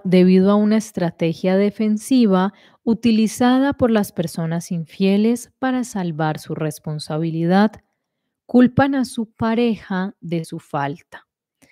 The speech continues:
Esto hace gran daño a la persona que es víctima de la infidelidad, ya que intentar justificar su comportamiento haciendo responsable del engaño a la víctima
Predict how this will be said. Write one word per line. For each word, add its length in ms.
Esto 280
hace 220
gran 300
daño 260
a 60
la 120
persona 600
que 160
es 160
víctima 520
de 120
la 80
infidelidad, 800
ya 140
que 100
intentar 460
justificar 1300
su 380
comportamiento 1500
haciendo 360
responsable 840
del 140
engaño 680
a 140
la 160
víctima 720